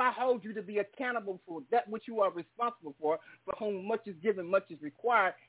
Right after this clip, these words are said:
doesn't mean I don't like you. And we are not accustomed to people calling us out and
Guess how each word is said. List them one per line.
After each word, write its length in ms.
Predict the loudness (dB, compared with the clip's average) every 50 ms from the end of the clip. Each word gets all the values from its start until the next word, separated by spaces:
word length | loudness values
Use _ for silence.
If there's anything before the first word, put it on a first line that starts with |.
| _ 0
doesn't 340 | 2 2 2 2 -2 -4 -2
mean 220 | -2 -2 -2 -2 -2 -2
I 140 | -2 -2 -2 0
don't 200 | -2 -2 -2 -2 _
like 360 | -12 -8 -4 -2 -2 -2 -2 -4 _ -14
you. 120 | -12 -12 -12 _ _ _ _ _ _ _ _ _ _ _ _ _ _ _ _ _ _ _ _ _ _ _ _ _ _ _ _ _ _ _ _ _ _ _ _ _ _ 2
And 220 | 2 4 4 4 2
we 200 | 0 2 4 4
are 120 | 4 4
not 280 | 4 4 2 2 2 0 -2
accustomed 380 | -2 -2 -2 -2 -4 -10 -12
to 60 | -12 -12
people 360 | _ -10 -12 -10 -8 -10 -10
calling 400 | -8 -4 -2 0 0 0 0 -2 _ _ -8 -6 -6
us 60 | -6 -6 _ 0
out 260 | 2 4 4 2 0 -8 _ _ -8
and 120 | -8 -8